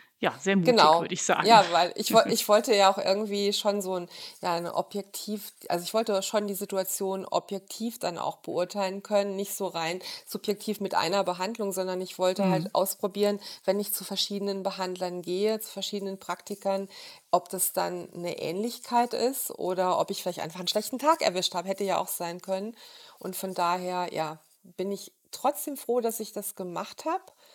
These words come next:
Speaker 2: Würde aber wahrscheinlich, wenn ich jetzt wieder nach Japan reise, nicht unbedingt noch mal dort vor Ort eine Shiatsu-Behandlung buchen.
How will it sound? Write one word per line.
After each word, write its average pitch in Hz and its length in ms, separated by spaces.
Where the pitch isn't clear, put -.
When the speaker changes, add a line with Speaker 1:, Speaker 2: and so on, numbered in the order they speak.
Speaker 2:
Würde 277 280
aber 214 160
wahrscheinlich, 214 460
wenn 190 120
ich 190 80
jetzt 202 220
wieder 214 160
nach 208 140
Japan 185 400
reise, 170 340
nicht 175 260
unbedingt 165 420
noch 165 200
mal 165 240
dort 160 240
vor - 280
Ort - 260
eine 165 240
Shiatsu-Behandlung 165 960
buchen. 160 440